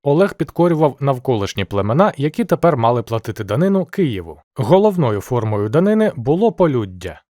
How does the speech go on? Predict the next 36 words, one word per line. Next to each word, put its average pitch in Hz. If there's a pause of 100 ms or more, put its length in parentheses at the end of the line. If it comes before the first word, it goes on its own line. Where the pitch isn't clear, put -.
(160)
Об'їзд 147
князем 135
та 139
його 143
військом 190
підвладних 156
територій 127
у 127
Русі 110
з 120
метою 180
збирання 110
данини. 120 (720)
Ходив 180
Олег 190
і 185
на 185
Константинополь. 185 (640)
Мав 160
два 110
успішні 117
походи, 104
завдяки 127
яким 175
змусив 156
Візантію 135
платити 170
данину 196
та 226
домовився 139
про 117
вигідні 104
умови 143
для 147
київських 107
купців. 127